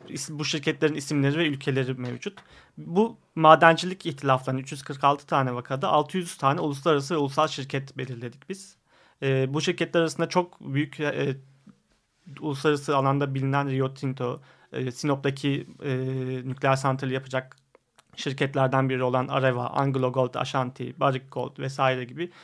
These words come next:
çok büyük şirketler var. Ve bizim bu, e,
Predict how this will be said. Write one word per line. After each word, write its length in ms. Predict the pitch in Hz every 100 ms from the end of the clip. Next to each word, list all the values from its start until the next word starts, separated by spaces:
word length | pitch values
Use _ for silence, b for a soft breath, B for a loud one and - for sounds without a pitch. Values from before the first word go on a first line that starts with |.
| B
çok 220 | - 170
büyük 140 | 151 139
şirketler 520 | 135 135 135 135 135
var. 180 | - - B B -
Ve 140 | 180
bizim 320 | 190 196 226 226
bu, 280 | - 160 175 - b b _
e, 380 | 156 139 139 143